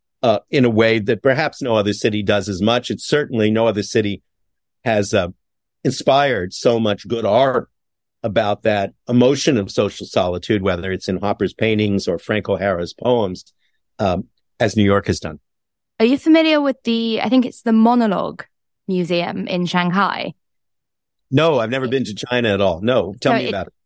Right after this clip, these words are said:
Speaker 2: Oh, I was, I was listening to a kind of future trends talk about solitude in public spaces the other day, and they, they mentioned this as a sort of case study. I mean, I think none of us have been to China in a very long time. It's, it only just reopened to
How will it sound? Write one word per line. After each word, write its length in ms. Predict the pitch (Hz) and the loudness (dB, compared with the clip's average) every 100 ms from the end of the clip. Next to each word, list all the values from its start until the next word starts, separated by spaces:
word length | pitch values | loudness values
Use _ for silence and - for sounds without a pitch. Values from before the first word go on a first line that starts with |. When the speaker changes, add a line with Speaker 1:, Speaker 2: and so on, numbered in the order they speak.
| _ _ | _ _
Speaker 2:
Oh, 80 | 247 | 2
I 160 | 226 | 4
was, 180 | 240 226 | 0 -2
I 320 | - 240 214 - | -2 -2 -4 -8
was 100 | 226 | -6
listening 240 | 262 294 269 | 0 0 2
to 160 | 262 | 2
a 40 | 226 | 2
kind 140 | 226 | 0
of 80 | 214 | -2
future 320 | - 247 - 214 | -2 -4 -2 -6
trends 580 | - 233 220 214 196 | 0 0 2 2 0
talk 340 | - 196 180 - | -4 -6 -6 -4
about 500 | 180 170 160 - - _ _ _ _ | 0 0 0 -6 -16 _ _ _ _
solitude 600 | - - 254 262 - 220 196 | -10 2 2 2 2 4 4
in 200 | 190 190 | 4 2
public 280 | 208 196 | 0 -2
spaces 680 | - 214 196 - 180 - - _ _ | 0 0 0 -2 -8 -10 -16 _ _
the 140 | 196 196 | -2 0
other 100 | 190 | 2
day, 220 | 196 180 | 0 2
and 100 | 185 | 2
they, 100 | 190 | 4
they 140 | 226 | 4
mentioned 400 | 233 247 247 233 | 4 2 4 4
this 240 | 196 185 190 | 4 0 -6
as 100 | 170 | -10
a 60 | |
sort 160 | 165 185 | -10 -12
of 80 | 185 | -4
case 280 | 202 190 | -2 -2
study. 300 | - 165 185 | -4 -8 -4
I 60 | - | 2
mean, 120 | 202 | 2
I 40 | 190 | 4
think 200 | 202 190 | 2 2
none 160 | 196 | 2
of 80 | 185 | 2
us 160 | 180 - | 0 -2
have 80 | - | -6
been 160 | 175 | -6
to 80 | - | -4
China 320 | 190 175 170 | -2 -2 -4
in 80 | 175 | -8
a 100 | 175 _ _ | -12 _ _
very 220 | - 190 190 | 0 2 2
long 160 | 180 | 0
time. 240 | 180 170 170 | 0 -2 -2
It's, 100 | 92 | -6
it 240 | 123 104 196 | -4 0 2
only 180 | 190 | 2
just 160 | 185 175 | -2 -2
reopened 640 | 185 185 185 - 170 165 - | 0 0 0 -4 -6 -8 -10
to 160 | 165 | -10